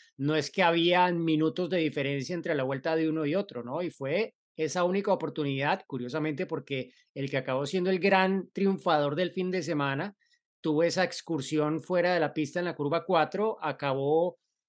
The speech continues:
eh, dejando su auto clavado en la leca, que esto, pues, ha generado suspicacias, y no lo digo yo como leyendo redes sociales, no, lo digo yo porque en el paddock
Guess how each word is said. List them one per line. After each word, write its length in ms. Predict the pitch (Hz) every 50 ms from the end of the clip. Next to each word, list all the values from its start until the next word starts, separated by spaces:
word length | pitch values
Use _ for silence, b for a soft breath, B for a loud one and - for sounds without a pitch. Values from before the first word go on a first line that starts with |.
| _ _ _ _ -
eh, 680 | - 170 170 170 170 175 170 160 151 143 127 - - _ _ _ _ _ _ _ _ _ _ _ _
dejando 440 | - 135 143 131 139 143 139 160 170
su 180 | 160 190 180 147
auto 560 | 143 143 139 - 175 180 180 170 151 - - _ _ _ _ - 123 -
clavado 520 | 185 190 185 175 170 170 170 170 175 190
en 60 | 196
la 120 | 190 170 151
leca, 460 | 151 147 143 143 - 196 233 - - _ _ _ _ -
que 80 | 143
esto, 260 | 131 - - 165 156
pues, 380 | - 165 151 135 - - - - -
ha 180 | - 139 135
generado 420 | 151 165 160 156 139 139 131 139 139
suspicacias, 1040 | 175 175 143 - - 151 - - 160 151 139 127 156 170 185 202 196 - - - _ _ _ _ _ _ _
y 300 | - 143 143 143 139 139
no 320 | 139 139 143 151 156 156 160
lo 100 | 170 175
digo 300 | 180 180 175 160 185 185
yo 560 | 160 151 180 175 175 180 185 196 196 175 - _ _ _ _ _ _ _
como 680 | - 185 185 175 165 156 147 139 135 131 123 120 - _ _ _ _ _ _ _ -
leyendo 480 | 135 135 139 131 135 147 147 143 175 170
redes 280 | 160 165 170 170 147
sociales, 340 | 143 147 117 139 143 147 160
no, 180 | 151 135 110 110
lo 140 | 120 135
digo 200 | 151 165 175 202
yo 160 | 196 190 202 202
porque 280 | 247 240 240 - 185
en 60 | 165
el 180 | 147 139 139 -
paddock 400 | - 165 156 156 165 175 175 -